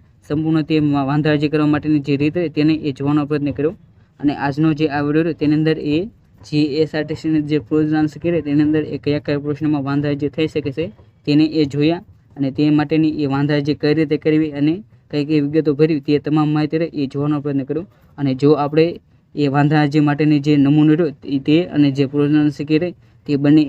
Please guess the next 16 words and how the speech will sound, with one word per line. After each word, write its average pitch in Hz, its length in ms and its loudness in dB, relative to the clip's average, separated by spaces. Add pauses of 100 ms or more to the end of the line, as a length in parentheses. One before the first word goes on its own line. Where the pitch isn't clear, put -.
આપણે 147 240 0
જે 147 160 4
Telegram 147 400 2
ચેનલ 151 240 2
રહે 175 80 0 (100)
તેની 147 200 4
અંદર 151 220 4
એ 147 100 2
મૂકી 143 260 0
દેવામાં 147 260 4
આવશે, 151 160 -4 (320)
તો - 60 -6 (140)
ત્યાં 151 300 4
જઈને 151 200 2 (160)
એ 139 100 -4
તેને 151 180 4